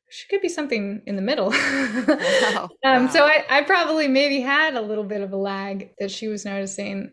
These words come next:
Speaker 1: And, and once, and really, I mean, that scene turned out to be one of my favorites.
Speaker 2: And it's
Speaker 1: To
Speaker 2: in nice, nice conversation with the end of the book.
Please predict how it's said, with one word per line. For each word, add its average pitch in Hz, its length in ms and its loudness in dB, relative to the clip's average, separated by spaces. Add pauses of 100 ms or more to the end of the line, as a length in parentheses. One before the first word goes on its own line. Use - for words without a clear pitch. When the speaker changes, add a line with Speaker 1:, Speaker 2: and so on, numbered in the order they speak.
Speaker 1:
And, 214 260 -6
and 240 200 0
once, 269 240 2
and 233 340 -2
really, 220 420 2
I 220 160 -2
mean, 214 120 -6
that 208 220 -4
scene 196 420 -8
turned 214 260 -6
out - 200 -2
to 208 100 -8
be - 440 -6 (120)
one 208 160 -8
of - 60 -10
my - 100 -10
favorites. - 640 -10 (180)
Speaker 2:
And 226 100 0
it's 247 140 0
Speaker 1:
To 233 80 4
Speaker 2:
in 240 120 2
nice, 240 400 2
nice 214 320 -2
conversation 190 680 -8
with 175 140 -8
the 165 120 -10
end 175 180 -8
of 165 60 -16
the - 60 -14
book. - 240 -16